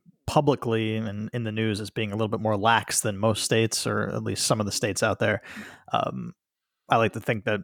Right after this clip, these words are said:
at least the Total Wines down here were a little bit ahead of the game as far as that goes, just because they were doing their own thing before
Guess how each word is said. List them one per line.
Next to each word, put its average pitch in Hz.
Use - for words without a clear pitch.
at 120
least 117
the 120
Total 123
Wines 113
down 107
here 113
were 101
a 92
little 110
bit 196
ahead 180
of 190
the 190
game 190
as 175
far 175
as 165
that 175
goes, 185
just -
because 117
they 123
were 117
doing 120
their 110
own 117
thing 117
before 113